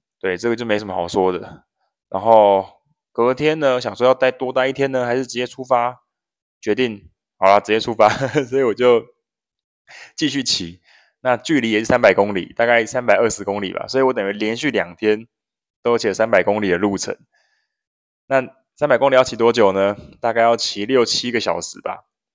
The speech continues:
对，七到八个小时。那中间要不要休息？要。要不要上厕所？也要。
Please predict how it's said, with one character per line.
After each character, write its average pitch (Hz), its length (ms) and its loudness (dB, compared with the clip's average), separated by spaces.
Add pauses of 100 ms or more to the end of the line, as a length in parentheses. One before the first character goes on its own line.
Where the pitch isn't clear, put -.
(120)
对， 92 380 -6
七 - 300 -8
到 123 100 6
八 117 180 6
个 110 100 0
小 95 200 -4
时。 - 400 -12
那 117 80 -18
中 127 100 -2
间 139 80 -2
要 139 60 8
不 139 60 6
要 135 60 8
休 139 180 6
息？ 104 320 -6
要。 107 260 6 (460)
要 135 80 2
不 - 20 6
要 - 20 2
上 139 140 0
厕 139 100 4
所？ 90 300 2
也 90 120 -6
要。 98 260 4